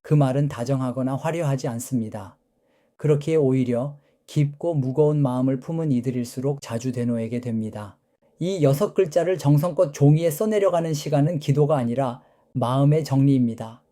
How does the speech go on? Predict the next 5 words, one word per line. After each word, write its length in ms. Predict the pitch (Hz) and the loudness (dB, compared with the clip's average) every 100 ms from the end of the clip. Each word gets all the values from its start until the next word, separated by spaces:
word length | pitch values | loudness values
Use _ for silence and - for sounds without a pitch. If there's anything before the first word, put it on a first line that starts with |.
| _ _ _ _ _ _ _ - | _ _ _ _ _ _ _ -2
무언가를 600 | 131 160 170 151 143 160 | 4 4 4 0 2 0
얻기 320 | 131 - 156 | -2 -4 0
위한 240 | 143 139 | 2 2
행위가 360 | 135 165 156 156 | 0 -4 -2 -2
아니라 480 | 123 120 139 113 | 0 0 -2 -4